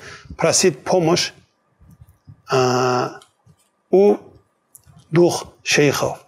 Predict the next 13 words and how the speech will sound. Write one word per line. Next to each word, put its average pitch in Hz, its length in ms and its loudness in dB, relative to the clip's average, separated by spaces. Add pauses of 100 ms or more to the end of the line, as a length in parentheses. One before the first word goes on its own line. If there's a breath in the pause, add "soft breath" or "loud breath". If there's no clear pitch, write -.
(460)
Получается, 175 580 2
он 190 80 4
говорит, 160 180 4
надо 170 220 2
заходить 165 460 0
туда. 151 260 0
Хальва 190 380 2
тоже, 202 180 2
как 147 180 -2
заходишь 151 420 2
в - 40 -2
мечеть. 147 360 2 (520 loud breath)
Получается, 143 760 0